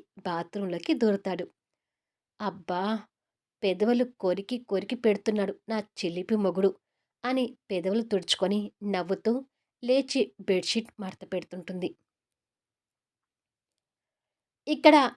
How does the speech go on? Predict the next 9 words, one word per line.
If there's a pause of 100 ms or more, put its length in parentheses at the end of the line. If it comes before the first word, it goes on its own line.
శక్తి (320)
తలారా
స్నానం
చేసి
వచ్చి (500)
శారీని (240)
అటూ
ఇటుగా
చుట్టుకొని